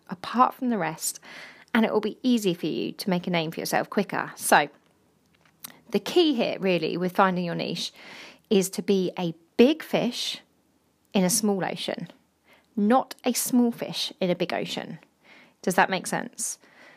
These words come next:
So, I mean, there's, there's restaurants, another example, in every high street, yeah? Everywhere you go, there's, there's, there's hundreds of restaurants, there's hundreds of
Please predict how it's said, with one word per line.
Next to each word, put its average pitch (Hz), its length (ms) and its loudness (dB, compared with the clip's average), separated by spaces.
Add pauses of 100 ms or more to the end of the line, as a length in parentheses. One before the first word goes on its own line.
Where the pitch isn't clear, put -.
(300)
So, 180 360 2 (520)
I 202 100 6
mean, 180 320 0
there's, 175 240 0
there's 180 380 0 (120)
restaurants, 175 800 0
another 180 280 0
example, 180 560 0
in 180 500 -2 (340)
every 311 220 4
high 233 180 0
street, 165 360 -6
yeah? 262 420 2
Everywhere 311 280 2
you 294 60 -2
go, 254 120 -4
there's, 226 160 -4
there's, 285 280 2 (100)
there's 427 320 -2
hundreds 339 420 2
of 180 80 0
restaurants, 175 560 -2 (300)
there's 208 120 -2
hundreds 214 400 2
of 185 480 2